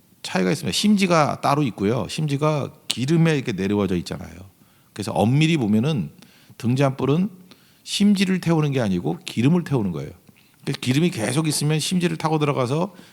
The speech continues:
기름이 타는 거지, 그 심-, 심지를 태우는 게 아니라고요.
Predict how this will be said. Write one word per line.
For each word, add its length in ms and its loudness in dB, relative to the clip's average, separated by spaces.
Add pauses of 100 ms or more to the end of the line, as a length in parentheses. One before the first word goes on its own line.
(140)
기름이 360 2
타는 260 0
거지, 500 -4 (720)
그 160 -10
심-, 400 -4
심지를 420 0
태우는 340 -2
게 80 -2
아니라고요. 420 -8